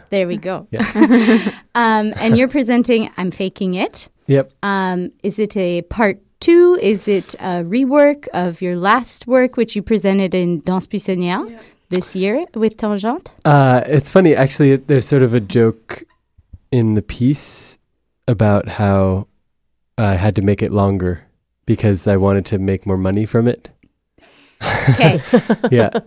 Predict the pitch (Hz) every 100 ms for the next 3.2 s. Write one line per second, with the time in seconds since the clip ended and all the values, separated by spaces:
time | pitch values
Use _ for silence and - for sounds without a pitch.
0 | - - 160 190 175 165 156 143 127 127
1 | 113 113 120 117 117 113 117 104 110 101
2 | - 107 107 - - 101 101 110 - 127
3 | 107 98